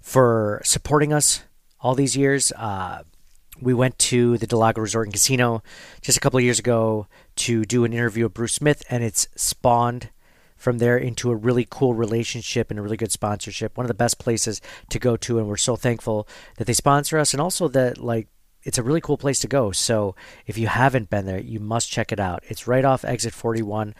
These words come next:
off the Thruway. Thank you guys all for listening. I really appreciate all you that, you know, search the feed to find us, because I know it's not super easy to find Circling the Wagons on us, but I know you guys do that. A lot of you do that each and every week, which we appreciate that.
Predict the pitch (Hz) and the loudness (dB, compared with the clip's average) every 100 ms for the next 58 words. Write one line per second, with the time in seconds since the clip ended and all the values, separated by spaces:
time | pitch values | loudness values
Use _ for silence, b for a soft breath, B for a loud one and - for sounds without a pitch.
0 | b - 107 - - 120 110 113 110 - | b -10 -10 -10 -6 -4 -2 -2 -2 -6
1 | - b b _ 160 175 170 147 143 139 | -18 b b _ 2 8 10 10 8 6
2 | 143 147 151 135 117 113 143 143 135 B | 4 4 0 -2 -2 2 2 4 2 B
3 | B B 120 - 180 190 - 143 131 135 | B B -12 -2 0 0 4 4 4 4
4 | 139 143 139 127 117 104 127 117 101 b | 4 4 0 0 -2 -2 -4 -4 -4 b
5 | b b - - 165 - 147 - 151 143 | b b -4 4 4 4 0 0 -2 -2
6 | 123 - 135 143 147 - - 113 113 127 | -2 4 4 6 2 2 -4 -2 0 0
7 | 117 120 113 - 127 110 - 143 131 139 | 0 0 0 -2 -4 -6 -6 -4 -2 -2
8 | 139 - 131 127 - 135 - 127 120 123 | -2 0 0 0 -2 -4 -4 -2 2 2
9 | 127 131 123 - 123 127 127 120 - 110 | 2 0 -6 -6 -4 -2 -2 -4 -4 -8
10 | B B B 123 135 131 131 131 113 - | B B B 2 2 2 4 4 2 -2
11 | 123 123 123 110 101 107 117 123 113 117 | 2 2 2 -2 -4 0 0 -2 -6 -8
12 | 117 120 131 131 - 117 107 110 120 123 | -4 -2 -2 -6 -4 -4 -2 -2 0 -2
13 | - - 117 - 113 - 123 - 120 - | -4 -10 -8 -4 -6 -4 -6 -2 -2 0
14 | 113 | 0